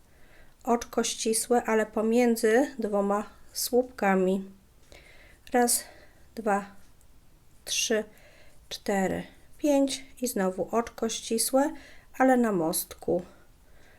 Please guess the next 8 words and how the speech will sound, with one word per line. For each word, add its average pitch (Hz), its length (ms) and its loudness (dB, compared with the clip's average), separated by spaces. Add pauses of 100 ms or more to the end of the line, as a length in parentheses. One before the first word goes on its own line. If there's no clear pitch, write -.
(140)
O, 190 280 -2 (320)
i 254 100 -2
tak 262 180 2
sobie 247 260 0
działamy 214 440 0 (340)
dookoła. 202 760 2 (880)
Robimy 233 380 2
takie, 214 540 0